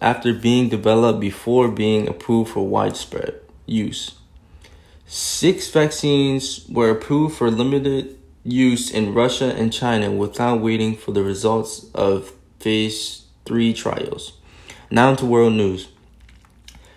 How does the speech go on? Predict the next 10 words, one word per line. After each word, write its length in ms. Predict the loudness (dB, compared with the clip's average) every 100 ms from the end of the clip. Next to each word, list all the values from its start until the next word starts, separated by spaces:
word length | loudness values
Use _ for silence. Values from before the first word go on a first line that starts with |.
| _ -20 -2
U 200 | 4 6
S 160 | 6 4
President-elect 1600 | 0 2 4 2 0 -10 -20 -20 -20 -4 0 2 4 2 2
Joe 180 | 4 4
Biden 380 | 6 4 4 2
announces 580 | 2 2 0 -2 -4 -6
the 140 | -8
teams 560 | -6 0 2 2 0 -6
he 240 | -4 -2
will 460 | 4 4 4 -2